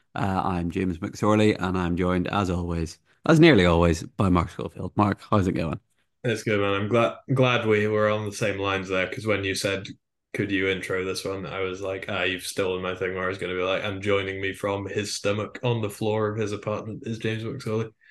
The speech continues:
Speaker 1: Yeah, so anyone who doesn't know I wasn't at Champions Cup already, who has ever been around disabled people or disability sport or wheelchair users, now has a rough <laughs> idea of why I wasn't there.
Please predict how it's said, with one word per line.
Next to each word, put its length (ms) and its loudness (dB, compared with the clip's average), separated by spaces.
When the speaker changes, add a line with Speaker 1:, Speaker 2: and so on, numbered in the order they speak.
Speaker 1:
Yeah, 140 4
so 160 8
anyone 300 10
who 100 10
doesn't 380 8
know 160 6
I 160 6
wasn't 340 4
at 80 -6
Champions 420 0
Cup 240 -2
already, 380 2
who 120 2
has 120 2
ever 260 -2
been 220 0
around 320 0
disabled 460 -2
people 280 2
or 60 4
disability 540 0
sport 320 -2
or 100 2
wheelchair 380 0
users, 440 4
now 140 4
has 160 4
a 80 4
rough 260 2
<laughs> 120 6
idea 340 4
of 180 0
why 200 2
I 100 -2
wasn't 360 -2
there. 200 -2